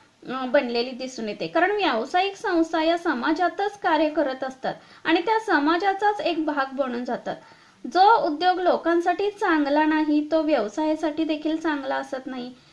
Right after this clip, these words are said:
हे आता समजले आहे, कारण हाच विश्वस्त असण्याचा एक सिद्धांत यातून आपल्याला स्पष्ट होतो आणि या तत्वानुसारच व्यवसाय विश्वावर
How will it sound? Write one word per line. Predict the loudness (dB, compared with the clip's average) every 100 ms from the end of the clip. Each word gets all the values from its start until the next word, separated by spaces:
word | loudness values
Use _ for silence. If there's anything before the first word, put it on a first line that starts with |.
| _ 0
हे | 2
आता | 2 2 0
समजले | 0 -2 -2 -6 -4
आहे, | -4 -4 -8 -16 -12 0
कारण | 2 2
हाच | -2 2 4 4 2
विश्वस्त | -2 -2 0 -2 -2 0
असण्याचा | -2 -2 -6 0 0
एक | 0
सिद्धांत | -6 -8 -4 -2 -2 0 0 0
यातून | -2 -6 -8
आपल्याला | -6 -4 -4
स्पष्ट | -6 -6 -8 -6 -10
होतो | -10 -10 -14 -16 -6
आणि | -2 2
या | 2 2 0
तत्वानुसारच | 0 0 2 2 2 2 2 2 0
व्यवसाय | -4 -2 -2 -4 0 2
विश्वावर | 0 -2 0 0 2